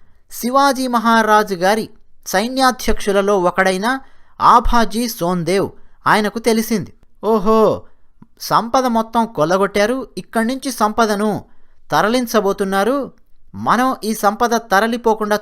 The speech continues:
చూసుకోవాలి" అని చెప్పి ఆయన ప్లాన్ వేశారు. ఆయన ఐదు వందల మంది మరాఠా యోధులను తీసుకొని అడవిలో దారిలో కాపు కాశారు. మొఘలు సర్దారులు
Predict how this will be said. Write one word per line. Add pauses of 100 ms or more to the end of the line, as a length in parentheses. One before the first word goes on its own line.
(140)
చూసుకోవాలి"
అని
చెప్పి
ఆయన
ప్లాన్
వేశారు. (520)
ఆయన (340)
ఐదు
వందల
మంది
మరాఠా
యోధులను
తీసుకొని (640)
అడవిలో (180)
దారిలో
కాపు
కాశారు. (220)
మొఘలు
సర్దారులు